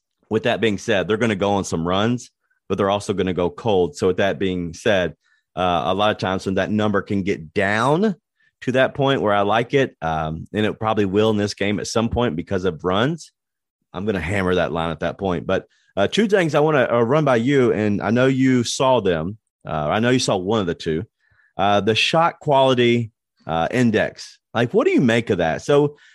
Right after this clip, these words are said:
what, what we're talking about, and I tweeted this out with the Grizzlies, so go check it out, but it's, uh, from Shot Quality. They pretty much give you how the game should have went, how the game should have played out,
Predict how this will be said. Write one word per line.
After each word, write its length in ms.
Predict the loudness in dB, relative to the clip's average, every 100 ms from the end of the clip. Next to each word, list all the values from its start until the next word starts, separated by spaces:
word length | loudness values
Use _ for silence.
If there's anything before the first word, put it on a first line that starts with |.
| _ 0
what, 160 | 2
what 160 | 2 2
we're 100 | 2
talking 380 | 2 2 2 2
about, 340 | 4 4 4
and 160 | 2 0
I 100 | -2
tweeted 280 | -2 0
this 220 | 2 0 2
out 240 | 0 0
with 80 | -2
the 80 | -2
Grizzlies, 520 | 0 0 0 0 0
so 100 | -2
go 100 | -2
check 200 | 0 0
it 60 |
out, 180 | 2 0
but 100 | -2
it's, 160 | -6 -6
uh, 220 | -2 0
from 200 | 0 -2
Shot 300 | -2 0 0
Quality. 480 | 0 0 2 0 -2 -6 -10 _ _ _ _ _ _
They 160 | -6 -4
pretty 240 | -2 0
much 340 | 0 0 -2 -12 -16 -8
give 280 | 2 2 2
you 440 | 2 2 2 0 -6 _ _ _ _ _ _ _ -6
how 260 | 0 2
the 100 | 2
game 320 | 2 2 2
should 280 | 0 0 0
have 300 | 2 0 0
went, 340 | 0 0 0 -4
how 160 | -2
the 80 | 0
game 220 | 0 -2
should 260 | -2 0 0
have 140 | 0
played 240 | 0 2 2
out, 300 | 2 0